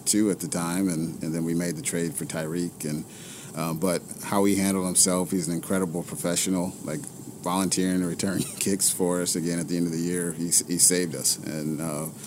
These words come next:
uh, won us some games with some key returns that probably people don't even really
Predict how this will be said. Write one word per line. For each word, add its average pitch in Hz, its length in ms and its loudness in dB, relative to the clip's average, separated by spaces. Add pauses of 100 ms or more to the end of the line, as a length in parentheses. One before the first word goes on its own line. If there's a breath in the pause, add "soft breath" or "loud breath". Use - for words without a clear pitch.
(520 loud breath)
uh, 78 100 -2
won 87 200 -2
us 87 100 6
some 87 160 6
games 85 340 0
with 82 100 2
some 82 400 2 (480)
key 101 200 6
returns 90 560 2
that 78 180 0
probably 85 380 0
people 85 320 -2
don't 82 160 0
even 82 220 0
really 82 320 -2